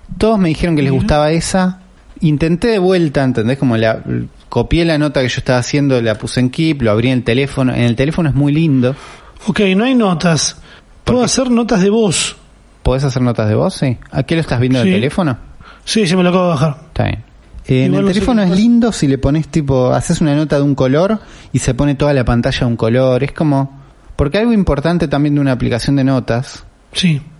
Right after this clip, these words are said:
Speaker 1: es que sea linda. Como cualquier aplicación. Si tenés una aplicación fea, una aplicación linda, gana la linda.
Speaker 2: Te invito a tomar una foto. Eh, sí, no sé. ¿Puedo tirarle cosas de, de otras pag-, de páginas que estoy viendo, por ejemplo?
Speaker 1: No sé.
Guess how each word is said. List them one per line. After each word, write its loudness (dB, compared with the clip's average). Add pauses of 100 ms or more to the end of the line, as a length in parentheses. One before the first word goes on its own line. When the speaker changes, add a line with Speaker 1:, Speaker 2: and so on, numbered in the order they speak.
Speaker 1:
es -2
que -4
sea 0
linda. -2 (260)
Como 2
cualquier 0
aplicación. -2
Si -4
tenés -2
una 0
aplicación -2
fea, 0
una 2
aplicación 0
linda, 2
gana 2
la 0
linda. 0 (800)
Speaker 2:
Te 2
invito 2
a 4
tomar 2
una 2
foto. 0 (480)
Eh, 0 (220)
sí, 0
no 2
sé. 0
¿Puedo 0
tirarle 2
cosas 2
de, 2
de 0
otras 0
pag-, 0
de 0
páginas 0
que -2
estoy -2
viendo, 2
por 0
ejemplo? 0 (320)
Speaker 1:
No 2
sé. -4